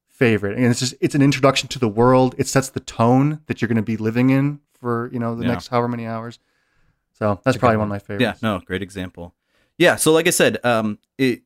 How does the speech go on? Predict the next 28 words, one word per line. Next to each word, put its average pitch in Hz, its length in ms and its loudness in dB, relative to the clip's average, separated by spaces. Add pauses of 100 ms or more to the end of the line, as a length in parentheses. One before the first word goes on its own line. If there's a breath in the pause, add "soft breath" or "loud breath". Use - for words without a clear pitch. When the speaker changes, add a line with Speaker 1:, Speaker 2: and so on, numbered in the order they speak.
(340)
Speaker 2:
reach 156 180 2
out 170 180 2
to 165 80 0
us 160 100 -2
with - 100 -4
your 139 80 -2
feedback 139 320 -2
about 131 220 -2
Karma 135 260 0
and 123 80 2
morality 123 320 0
systems, 131 360 -2
or 143 140 -2
reach 143 200 -2
out 127 160 0
to 131 140 -2
us 131 180 -4
with, 131 260 -4
uh, 120 140 -2
your 117 160 -2
favorite 127 360 -4
cutscene 123 460 -4
from 127 160 -4
a 117 60 -2
video 127 260 -2
game. 127 300 -2 (400)
And, 113 280 0
uh, 107 380 -4